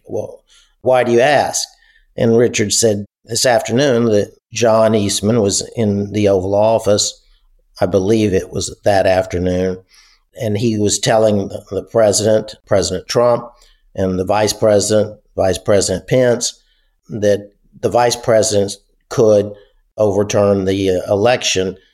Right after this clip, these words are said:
on January sixth when he was presiding over the joint session of Congress. So I said to Richard,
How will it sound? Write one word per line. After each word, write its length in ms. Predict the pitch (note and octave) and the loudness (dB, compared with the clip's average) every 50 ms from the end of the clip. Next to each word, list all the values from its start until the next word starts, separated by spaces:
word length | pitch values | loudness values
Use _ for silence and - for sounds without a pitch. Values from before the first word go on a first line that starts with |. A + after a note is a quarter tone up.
| _ _ _ - | _ _ _ -2
on 260 | A2+ G#2+ G2+ F#2+ F#2 | 0 0 0 0 0
January 520 | G2+ G#2 G#2 G#2 G2 G2 F#2 G2 F#2 F2+ | 0 0 0 0 0 0 0 0 -2 -2
sixth 720 | E2+ - - - C#3 B2+ A#2 - - - - - - _ _ _ _ _ - | -2 -2 0 2 2 2 0 0 -2 -4 -6 -8 -10 _ _ _ _ _ -4
when 180 | - G#2+ G2+ | -2 0 0
he 120 | G2 A2+ G2+ | 0 0 0
was 180 | G2 F#2+ E2+ | 0 -2 -4
presiding 640 | - - A2+ G2+ F2+ G#2+ G2+ G#2 G#2 G2 G2 G2 F#2+ | -2 -2 0 0 2 2 2 2 2 0 0 0 0
over 220 | F#2+ F#2 F2+ F#2 | 0 0 -2 -4
the 100 | E2+ F#2+ | -6 -6
joint 380 | E2+ - F#2+ E2+ F2+ F#2 F2+ - | -6 -4 -2 -2 -2 -4 -4 -4
session 400 | - - E2 D#2+ - - - F#2 | -2 -2 -2 -2 -2 -4 -4 -6
of 80 | - | -4
Congress. 640 | - C#3+ D3 D#3 D#3 C#3 A2 E2 - - - - - _ _ _ _ _ _ _ _ _ _ _ _ _ _ _ _ _ | -2 0 2 2 2 2 0 -2 -6 -10 -14 -14 -14 _ _ _ _ _ _ _ _ _ _ _ _ _ _ _ _ _
So 240 | - - B2+ A#2+ A2+ | -4 -2 0 2 4
I 140 | C3 D3 D#3 | 4 2 2
said 280 | - - D3 B2+ G#2+ | 2 2 0 0 2
to 80 | G2+ A2 | 2 0
Richard, 480 | G#2 G#2+ G2+ F#2 - - G#2 G2+ G2+ | 2 2 0 0 -2 -2 -4 -4 -4